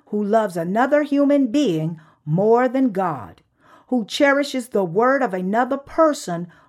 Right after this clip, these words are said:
more than the word of God, and who values the things of the world more than God. It is such people whom God calls heretics. Ahab provoked the wrath of God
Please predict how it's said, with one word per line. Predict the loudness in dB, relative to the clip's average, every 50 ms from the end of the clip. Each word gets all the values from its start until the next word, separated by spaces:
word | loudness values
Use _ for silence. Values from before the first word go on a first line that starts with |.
| _ -6
more | 0 4 8 8 8 8 8 4 -2
than | -4 -6 -6 -6
the | -8
word | -6 -6 -4 -4 -4 -4 -4 -6
of | -6 -8 -8
God, | -8 -6 -6 -8 -10 -14 -20 -20 _ _ _ _ _ _ _ _ _ _ -6
and | -2 0 0 0
who | 0 0 -2 -2
values | 0 2 2 4 4 4 2 0 0 -2 -2 -4 -4
the | -4 -4 -4 -4 -6 _ 0
things | 2 2 4 2 0 -2 -4 -4
of | -4 -4
the | -4 -6
world | -4 0 2 4 4 4 2 0 -4 -6 -10 -12 -14 -18 _ _ _ _
more | -6 -4 -4 -2 -2 -4 -4 -6
than | -6 -8 -8 -6
God. | -6 -8 -8 -10 -12 -18 -20 -20 _ _ _ _ _ _ _ _ _ _ _ _ _ _ _ _ _ _ _ _ _ _ _ _ _ _ _ _ -20 -20 -20 _ _ 0
It | 0 2 2
is | 2 0
such | 0 2 4 4 4 2 -2 -10 -4
people | 2 2 2 4 4 2 2 2 2
whom | 2 2 2 2 0
God | 2 4 4 6 6 4 2 -2 -4
calls | -2 2 2 2 2 2 -2 -6 -10 -14 _ _
heretics. | -6 -4 -4 -2 -2 -4 -6 -10 -14 -16 -18 _ -20 -20 -20 -20 _ _ _ _ _ _ _ _ _ _ _ _ _ _ _ _ _ _ _ -2
Ahab | 2 4 4 4 6 4 4 4 4 2 0 -2 -4
provoked | -2 -2 -2 0 2 4 4 4 4 2 -2 -14 -8
the | -6 -6 -4
wrath | -2 0 2 2 0 0 -2
of | -6 -6 -4 -2
God | -2 0 0 0 -2 -4 -6